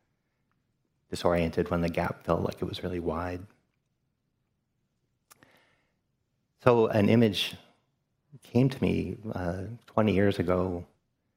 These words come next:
that I was playing with to see if it could kinda hold the summation of what I was teaching. And it felt like what they were describing is that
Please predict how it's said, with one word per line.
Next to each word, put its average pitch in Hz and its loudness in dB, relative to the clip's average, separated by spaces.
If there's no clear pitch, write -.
that - 2
I 117 4
was 104 2
playing 127 4
with 131 2
to 110 0
see 101 0
if - -4
it 101 0
could - -2
kinda 98 0
hold 98 2
the 113 2
summation 98 2
of 110 0
what 107 0
I 113 2
was 113 0
teaching. 127 -4
And 95 0
it - -8
felt 127 0
like 104 2
what 101 0
they 101 2
were 98 4
describing 95 2
is 85 2
that 95 0